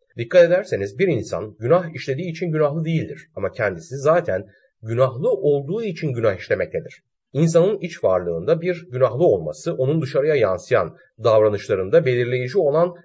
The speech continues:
en önemli etkendir. Eminim o günlerde yaşayan insanlar Asurlardan söz ederken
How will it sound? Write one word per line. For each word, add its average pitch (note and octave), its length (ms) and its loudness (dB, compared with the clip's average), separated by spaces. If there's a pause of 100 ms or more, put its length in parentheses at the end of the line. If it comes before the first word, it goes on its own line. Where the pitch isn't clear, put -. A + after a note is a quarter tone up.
(140)
en F3+ 120 2
önemli G#2 320 4
etkendir. - 560 -4 (340)
Eminim D3 460 0
o F3 140 0
günlerde A2+ 400 2
yaşayan G2 420 -2
insanlar F2+ 600 -2
Asurlardan F#2+ 840 0 (300)
söz C3 180 0
ederken A#2 540 2